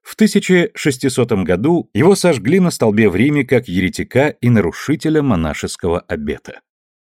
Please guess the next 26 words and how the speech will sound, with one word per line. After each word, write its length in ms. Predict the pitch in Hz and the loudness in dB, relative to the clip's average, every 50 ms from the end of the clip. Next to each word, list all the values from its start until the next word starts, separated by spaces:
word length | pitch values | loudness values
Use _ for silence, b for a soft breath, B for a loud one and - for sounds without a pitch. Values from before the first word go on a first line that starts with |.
| _ _ _ _ _ _ _ - | _ _ _ _ _ _ _ -2
Но 140 | 104 143 143 | 0 0 0
в 80 | - | -2
тысяча 360 | - - 226 214 - 208 - 196 | 0 0 0 2 2 0 0 0
восемьсот 420 | 185 - 185 165 - - - - | -2 0 -2 -2 0 0 0 0
шестьдесят 540 | - - 147 127 131 123 - 135 120 - - | 0 -2 0 2 2 2 2 2 0 0 0
пятом 300 | 117 104 - 92 85 78 | -2 -2 -2 -2 -4 -2
году 380 | 71 85 87 113 147 156 - - | -2 -2 0 0 0 -2 -2 -2
учёному 640 | 107 101 - - - 143 143 147 143 143 143 143 131 - | -4 -4 -2 0 0 2 2 2 0 0 0 -2 -2 -4
установили 520 | 127 123 - - 107 95 180 - 127 127 123 | -6 -8 -4 -2 -2 0 0 0 0 0 0
памятник 680 | 127 - 107 101 95 92 92 - - 107 101 104 - | -2 0 0 0 0 0 -2 -4 -2 -2 -2 -2 -2
в 60 | - | -4
Неаполе. 600 | 92 98 104 98 78 67 - - 85 - - _ _ _ _ _ _ _ _ _ _ _ _ _ _ - | 0 0 2 0 0 -4 -6 -12 -16 -16 -16 _ _ _ _ _ _ _ _ _ _ _ _ _ _ -6
А 100 | - 98 | -4 -2
девятого 420 | 95 101 120 165 170 - 160 160 156 | 2 2 2 2 2 2 2 2 2
июня 320 | 143 147 156 156 147 135 | 2 2 2 2 0 -2
тысяча 420 | 131 - 185 175 - 180 - - 139 | -2 -2 -2 0 0 -2 -2 0 -2
восемьсот 500 | 131 120 - 123 107 - - 120 - - | -2 0 0 0 0 0 0 -2 -2 0
восемьдесят 520 | 92 113 107 - 107 101 90 - - 82 | -2 -2 -2 0 -2 -2 -2 -4 -8 -8
девятого 440 | 78 80 76 76 71 - 76 76 90 | -6 -4 -4 -4 -6 -6 -8 -6 -2
года 360 | 107 123 131 127 135 131 - _ _ _ _ _ _ _ _ - | 0 0 2 2 0 0 -2 _ _ _ _ _ _ _ _ -2
ещё 380 | 107 135 143 123 - - 208 | 0 0 0 0 2 2 2
один 180 | 202 175 196 185 | 4 4 2 2
монумент 520 | 175 160 151 139 123 117 117 117 107 - | 2 0 2 2 4 4 4 4 2 -2
в 40 | 95 | -2
его 200 | 85 85 82 78 | -2 -2 -2 -2
честь 480 | - - - 151 156 - - - - | -2 -2 -2 -2 -2 -2 -6 -16 -18